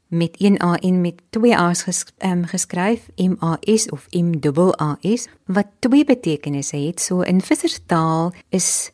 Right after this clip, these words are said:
die mas of die maas van 'n skuit die paal, die paal vir die seile, vir die takelwerk, die skip se mas.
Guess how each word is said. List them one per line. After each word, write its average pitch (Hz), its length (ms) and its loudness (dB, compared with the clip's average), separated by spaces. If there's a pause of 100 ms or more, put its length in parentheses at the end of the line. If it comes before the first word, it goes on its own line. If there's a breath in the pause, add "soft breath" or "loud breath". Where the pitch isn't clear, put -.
die 165 380 0
mas 156 400 0
of - 140 -10
die 160 120 -8
maas 147 600 -2
van 160 160 -4
'n 156 60 -2
skuit 151 480 -6
die 214 160 -8 (240)
paal, 214 580 4
die 190 300 -4
paal 165 500 2 (160)
vir 160 320 -4
die 160 260 2
seile, 151 680 0
vir 156 220 -4
die 147 380 -4
takelwerk, 147 1120 -4
die 156 280 -8
skip - 280 -6
se - 160 -2
mas. 143 460 0